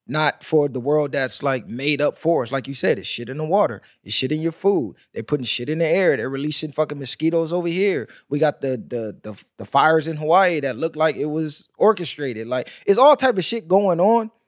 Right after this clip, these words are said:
that if the truth comes out,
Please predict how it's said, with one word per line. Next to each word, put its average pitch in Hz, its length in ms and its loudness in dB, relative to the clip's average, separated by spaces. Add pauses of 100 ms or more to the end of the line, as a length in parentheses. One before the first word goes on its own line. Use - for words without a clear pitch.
(260)
that 165 320 2 (200)
if 170 300 0 (100)
the 143 120 -2
truth 247 340 0
comes 196 340 2
out, - 300 2